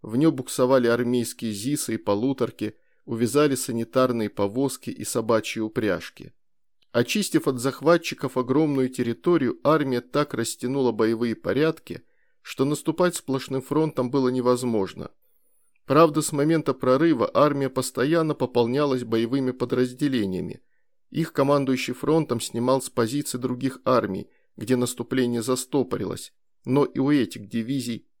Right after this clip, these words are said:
таяли силы. К началу марта клыковцы только продавили немецкую оборону по нескольким направлениям. Попытки пятьдесят второй и пятьдесят девятой армий расширить горловину к югу и северу от Мясного Бора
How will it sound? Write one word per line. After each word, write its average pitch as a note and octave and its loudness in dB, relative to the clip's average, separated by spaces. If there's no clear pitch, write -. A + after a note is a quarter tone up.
таяли A2+ 2
силы. - -8
К - -10
началу F3 4
марта F3 2
клыковцы D#3 0
только D#3 0
продавили C3 2
немецкую C3 0
оборону B2+ 4
по A#2 0
нескольким A#2+ -2
направлениям. A#2 -2
Попытки D3+ 2
пятьдесят C3 0
второй C3 2
и A#2+ -6
пятьдесят A#2+ 0
девятой A#2+ 2
армий B2+ 0
расширить B2+ 2
горловину A#2+ 2
к - -12
югу B2 2
и G#2+ -6
северу A#2 2
от A2+ -2
Мясного A2+ -2
Бора C3+ 2